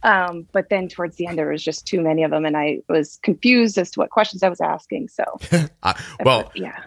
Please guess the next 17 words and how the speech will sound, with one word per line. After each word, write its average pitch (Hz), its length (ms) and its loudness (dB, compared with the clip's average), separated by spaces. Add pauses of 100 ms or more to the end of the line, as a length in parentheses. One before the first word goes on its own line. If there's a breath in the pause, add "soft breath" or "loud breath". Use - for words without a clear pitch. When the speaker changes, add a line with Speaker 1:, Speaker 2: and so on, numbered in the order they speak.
(100)
Speaker 2:
I, 123 100 4
the 120 180 6
only 143 220 6
other 151 160 4
time 113 280 4
this 104 160 -2
happens, 104 640 0
and 95 160 0
I 90 80 2
know 90 160 2
this 85 220 -2
isn't 85 260 -4
your 80 160 -4
situation, 80 600 -4 (360 loud breath)
but, 85 320 2
um, 76 260 -4 (120)
sometimes 117 760 2